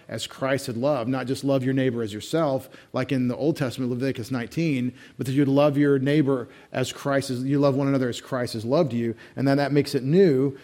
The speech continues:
but it's old because by the time John writes in the eighties or nineties A D, Jesus said this back in the thirties. And so they've been, this has been the ethic of these new, this new group of believers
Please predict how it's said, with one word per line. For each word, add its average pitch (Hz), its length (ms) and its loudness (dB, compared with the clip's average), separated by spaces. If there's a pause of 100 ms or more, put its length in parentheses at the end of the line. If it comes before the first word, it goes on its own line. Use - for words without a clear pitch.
(180)
but 151 80 6
it's 147 160 2
old 185 260 6
because 143 500 0 (280)
by 147 100 0
the 143 100 2
time 143 280 0
John 156 320 2
writes 135 260 0
in 131 60 0
the 135 140 -2
eighties 151 300 6
or 131 60 0
nineties 143 560 2
A 147 160 4
D, 147 420 6 (140)
Jesus 151 300 2
said 151 100 2
this 139 160 0
back 135 220 -4
in 139 80 -2
the 127 80 -2
thirties. 131 560 -4 (540)
And 131 140 -6
so 160 80 2
they've 151 160 4
been, 151 260 2
this 147 120 0
has 147 100 -2
been 147 200 0
the 143 140 -2
ethic 151 360 0
of 123 100 -4
these 131 220 0
new, 139 340 0
this 143 200 -6
new 147 180 0
group 143 460 2
of 117 200 -6
believers 131 600 2